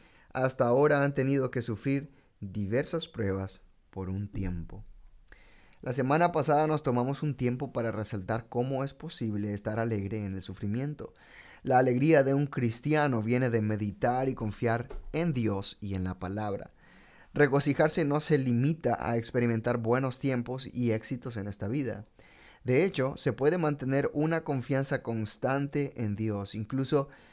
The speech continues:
si se siente como si la vida te estuviera separando.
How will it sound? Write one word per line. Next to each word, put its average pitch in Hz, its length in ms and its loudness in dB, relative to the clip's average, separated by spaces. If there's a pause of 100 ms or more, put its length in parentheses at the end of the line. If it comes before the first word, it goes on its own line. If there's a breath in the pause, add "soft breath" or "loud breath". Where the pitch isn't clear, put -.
(120 loud breath)
si - 160 -2
se 120 140 0
siente 135 480 0
como 120 280 0
si 113 160 -4
la 107 180 0
vida 131 560 0
te 113 180 -2
estuviera 101 460 -4
separando. 95 720 -8